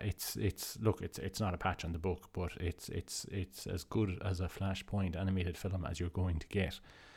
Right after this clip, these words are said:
Um, and it hits all the story beats, and it does a great, great job. I enjoyed the All-Star Superman one, and I appreciated the effort. You know, um, uh, in terms of all the films that they've made, I think it's at the higher end, um, of the ones that they've produced.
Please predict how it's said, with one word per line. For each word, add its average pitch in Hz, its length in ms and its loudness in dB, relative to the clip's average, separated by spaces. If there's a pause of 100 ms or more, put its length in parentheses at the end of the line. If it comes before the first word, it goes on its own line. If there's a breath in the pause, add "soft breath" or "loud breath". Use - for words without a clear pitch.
(280 loud breath)
Um, 90 180 2
and 87 120 0
it 82 40 0
hits 104 220 0
all 92 100 2
the 87 100 0
story 90 340 0
beats, 85 260 -2
and 87 100 -2
it 85 60 -4
does 87 120 0
a 90 40 0
great, 98 340 0
great 87 240 0
job. 90 320 0 (140)
I 101 420 0
enjoyed 98 480 2
the 92 120 0
All-Star 87 340 0
Superman 85 480 0
one, 85 240 0
and 95 100 2
I 95 60 6
appreciated 92 640 2
the 92 140 0
effort. 87 400 -2
You 92 120 0
know, 90 320 2
um, 90 460 0 (180)
uh, 95 180 -4
in 98 120 0
terms 101 400 4
of 95 560 0
all 101 260 2
the 95 80 0
films 98 300 2
that 87 100 -2
they've 98 160 2
made, 101 300 4
I - 100 0
think 95 300 0
it's 87 100 -4
at 82 80 -4
the - 80 0
higher 90 260 4
end, 82 300 0 (160)
um, 85 340 0
of - 160 -2
the 90 80 -2
ones 87 280 0
that 82 100 -8
they've 87 180 -2
produced. - 520 -2